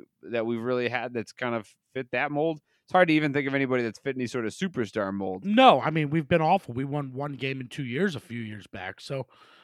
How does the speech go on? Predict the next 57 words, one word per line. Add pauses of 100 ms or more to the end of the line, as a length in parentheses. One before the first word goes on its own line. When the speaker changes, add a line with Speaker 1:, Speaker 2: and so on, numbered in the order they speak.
(120)
Speaker 2:
I
mean,
Rashad
Higgins
Speaker 1:
I'm
talking (220)
in
years
and
years
and
years.
Yeah,
Higgins
was
nice.
Speaker 2:
I
mean,
but
Speaker 1:
Hi-,
Speaker 2:
he's
not
a
Speaker 1:
Higgins
is
a
nice
contributor. (400)
Speaker 2:
superstar.
Um,
Speaker 1:
Definitely
no
Stefon
Diggs. (340)
Speaker 2:
late
round
pick
that
really
worked
out.
No, (300)
no.
There
Speaker 1:
It's,
I
hate (160)
seeing
how
much,
and
this
will
be
another
controversial
take.